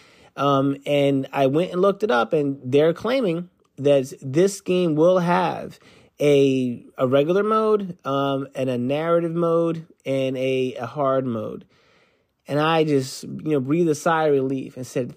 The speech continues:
"Thank you. Thank you so much." Not again because I want to just having a game for myself that has an easier mode that I could play through. I would love to play the harder mode.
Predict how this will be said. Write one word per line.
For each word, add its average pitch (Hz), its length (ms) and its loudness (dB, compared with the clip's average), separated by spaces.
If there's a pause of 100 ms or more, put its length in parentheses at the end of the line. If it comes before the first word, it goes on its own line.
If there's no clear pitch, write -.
"Thank 170 380 -4
you. 120 280 -6
Thank 156 320 -6
you 135 100 -6
so 156 320 -2
much." 160 380 -4
Not 202 220 0
again 185 320 0
because 160 500 -2 (460)
I 165 240 2
want 151 320 2
to 139 40 -6
just 147 320 -4
having 147 360 -2
a 127 60 0
game 139 260 0
for 139 140 -6
myself 151 560 -2
that 131 120 0
has 123 240 -4
an 123 80 -2
easier 123 440 -4
mode 196 320 -2
that 160 80 0
I 139 80 -2
could 123 180 -6
play 113 240 -2
through. 110 320 -4 (360)
I 202 120 2
would 214 120 4
love 220 180 2
to 220 60 0
play 143 180 2
the 127 100 2
harder 120 260 0
mode. 107 260 -10